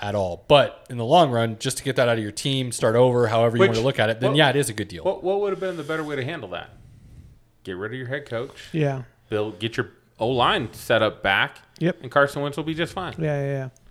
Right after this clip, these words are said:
Speaker 3: yeah.
Speaker 1: Uh, they didn't
Speaker 3: And,
Speaker 1: handle it
Speaker 3: and
Speaker 1: well.
Speaker 3: plus, I think ta-, or, like, taxing stupid people is, like, you need to. You know what I mean? It's the only way you can hope they learn.
Speaker 1: Agreed. Agreed.
Speaker 2: That's okay. Philly's gonna give up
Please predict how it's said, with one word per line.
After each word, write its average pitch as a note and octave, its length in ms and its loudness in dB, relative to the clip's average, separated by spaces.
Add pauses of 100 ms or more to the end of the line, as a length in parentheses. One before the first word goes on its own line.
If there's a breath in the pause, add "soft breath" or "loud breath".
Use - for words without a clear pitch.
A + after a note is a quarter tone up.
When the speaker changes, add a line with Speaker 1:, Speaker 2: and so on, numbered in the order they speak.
Speaker 3:
yeah. A2 60 -8
Speaker 1:
Uh, G#2+ 40 -2
they G#2+ 140 2
didn't G#2+ 80 0
Speaker 3:
And, G2+ 80 -2
Speaker 1:
handle G2 220 -6
it F3+ 60 2
Speaker 3:
and F3+ 80 4
Speaker 1:
well. - 40 -2
Speaker 3:
plus, G3 220 4
I F#3 100 6
think G3 200 0
ta-, E3 360 2
or, D3 220 2
like, C#3 200 -2
taxing E3 420 -2
stupid D3 460 0
people D3+ 520 0
is, C3 340 -6
like, C#3+ 180 -2 (220)
you D3 100 0
need C3+ 280 -2
to. B2 280 -8 (100)
You D#3+ 80 -6
know D3+ 80 -2
what D3 100 -2
I D3 80 -2
mean? D3+ 260 0
It's D#3 120 -6
the G3 60 0
only E3+ 140 4
way D#3 100 6
you D3 80 4
can C#3+ 100 -4
hope D3 200 2
they C#3 100 0
learn. C3+ 360 -6 (1120 soft breath)
Speaker 1:
Agreed. A2 360 -8 (280)
Agreed. B2 480 0
Speaker 2:
That's D#3+ 120 -6
okay. F#3+ 200 0
Philly's F#3 380 2
gonna F#3+ 160 -6
give D#3+ 200 -4
up D3 400 -2